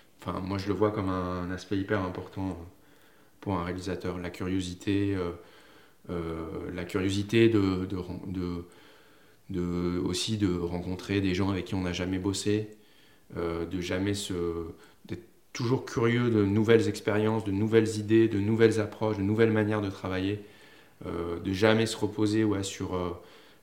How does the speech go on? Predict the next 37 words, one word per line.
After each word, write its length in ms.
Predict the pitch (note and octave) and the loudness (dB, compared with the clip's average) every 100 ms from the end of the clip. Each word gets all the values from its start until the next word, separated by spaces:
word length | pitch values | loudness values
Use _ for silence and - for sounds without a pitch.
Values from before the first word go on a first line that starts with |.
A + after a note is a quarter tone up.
| - | -2
les 80 | |
gens 180 | F#2 G#2 | 2 2
avec 180 | F#2+ F#2+ | 2 -2
qui 120 | - | -6
t'as 100 | - | -4
déjà 260 | F#2+ F#2 F2+ | -2 0 -2
travaillé, 680 | - F#2+ F#2 F#2 G2+ G#2 G#2 | -4 -2 -2 0 2 4 2
les 460 | F#2 F2 F2 F2+ F#2 | 0 -4 -6 -8 -8
idées, 460 | F#2 G#2+ G#2 G#2 | 4 6 8 8
euh, 200 | F#2+ F2 E2+ - - - - - | 4 0 -4 -10 -20 -20 -20 -6
les 60 | F2+ | -4
choses 240 | - G2 | 0 0
que 80 | G#2 | -2
tu 160 | - | -4
sais 360 | - - - A2 | -4 -2 2 2
faire. 440 | G2+ G#2+ G#2 G#2 | 2 -2 0 0
Euh, 340 | G#2 F#2 F2 F2 F2 - - - - - - | -2 -6 -6 -6 -8 -14 -20 -20 -20 -16 -10
euh, 160 | F2 F2 | -8 -4
ouais, 220 | F#2 F2 - | -4 -4 -6
je 80 | |
crois 140 | - G#2 | -6 -2
que 80 | G#2+ | 0
la 80 | |
curiosité, 600 | F#2+ G#2+ G#2 G2+ G#2 B2 A#2+ | 0 2 2 2 -2 -4 -4
c'est 220 | A#2 A2 | -4 -4
hyper 280 | G#2 A#2 G#2 | -2 0 -2
important. 600 | G2 - A2+ A2+ A2 G2 | -4 -6 -6 -4 -4 -4
Euh, 40 | - - | -6 -10
bon, 80 | G2 | -12
j'ai 140 | F2 | -12
fait 120 | E2+ - | -10 -8
qu'un 120 | F2+ | -6
seul 160 | - | -6
film, 260 | F2 G#2+ G2+ | -6 -4 -4
donc 160 | F#2 - | -4 -8
c'est, 260 | - G#2+ | -10 -12
c'est 240 | - - | -16 -16